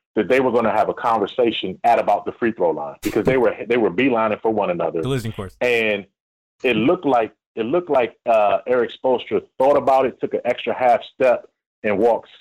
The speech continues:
Speaker 1: sideways to try to avoid LeBron. LeBron didn't break stride. LeBron went straight at it. And so I knew it was gonna be a collision. I just didn't think, I, I thought, actually, I didn't know it was gonna be a collision. I thought it was gonna be two men stopping one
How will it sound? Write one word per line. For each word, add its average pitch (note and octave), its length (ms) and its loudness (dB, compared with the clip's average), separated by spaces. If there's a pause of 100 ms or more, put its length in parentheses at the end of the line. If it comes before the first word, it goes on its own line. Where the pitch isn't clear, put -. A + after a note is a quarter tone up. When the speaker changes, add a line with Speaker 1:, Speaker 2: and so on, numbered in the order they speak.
(100)
Speaker 1:
sideways A2+ 680 2
to - 80 -10
try A2 220 -2
to - 80 0
avoid A2+ 480 0
LeBron. E2 320 -2 (280)
LeBron D3+ 460 0
didn't B2 220 0
break A2+ 240 -2
stride. - 500 -2
LeBron D3+ 420 0
went A#2+ 160 -2 (240)
straight B2 460 0
at A2 220 0
it. D2+ 120 -16 (520)
And A#2+ 280 -2
so - 100 0
I - 120 0
knew G3+ 100 0
it A3+ 40 0
was F3 120 -4
gonna E3 140 -4
be D#3+ 100 0
a D3 40 -6
collision. D3 500 -6
I C#3 120 0
just C3+ 220 -8
didn't C#3 220 -4
think, B2+ 240 -4
I, C#3 160 2
I D3+ 160 0
thought, C3 340 -2
actually, D#3 260 0
I C#3 60 4
didn't C#3+ 160 0
know C#3 120 2
it C3 40 0
was A2 100 -4
gonna G#2 140 -2
be G2 80 0
a F#2 40 -4
collision. F2 460 -8
I G#2+ 120 -2
thought D3+ 200 2
it C#3 80 2
was A2+ 80 -4
gonna A2+ 160 0
be G#2 120 -2
two C#3 200 2
men G#2+ 260 0
stopping G2+ 540 -2
one G#2 180 -2